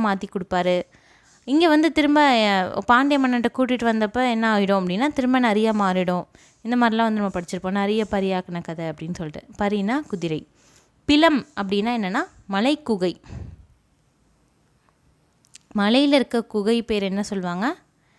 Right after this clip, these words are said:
பிலம் அப்படின்னு வந்து சொல்றாங்க. அடுத்தது பராபரம் அப்படின்னா என்னன்னா, பராபரம்னா மேலான பொருள் அப்படின்னு வந்து சொல்றாங்க. மேலான பொருள் அப்படின்னு யாரை இங்க குறிப்பிடுறாங்கன்னா, கடவுளை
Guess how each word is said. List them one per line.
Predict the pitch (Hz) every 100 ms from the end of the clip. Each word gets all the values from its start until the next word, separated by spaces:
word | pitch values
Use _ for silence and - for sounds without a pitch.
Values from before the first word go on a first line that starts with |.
| _ _ _ _ 247
பிலம் | 240 233 190 - -
அப்படின்னு | 185 180 220
வந்து | 208 202 190
சொல்றாங்க. | 156 160 151 - - - - -
அடுத்தது | 190 - 302
பராபரம் | 285 214 262 320 277 233 185 - -
அப்படின்னா | 175 185 214
என்னன்னா, | 214 170 233 330 _ _ - _ -
பராபரம்னா | 220 294 339 294 233 214 302
மேலான | 226 220 247 247 240 269
பொருள் | 285 214 190 190 - -
அப்படின்னு | 175 170 202
வந்து | 220 185 175
சொல்றாங்க. | 151 151 - - _ _ _ _ _ _ -
மேலான | 202 269 320 311 330
பொருள் | 302 254 208 -
அப்படின்னு | 185 233 269
யாரை | 226 233 320 311
இங்க | 240 -
குறிப்பிடுறாங்கன்னா, | 226 233 214 202 202 277
கடவுளை | 220 233 247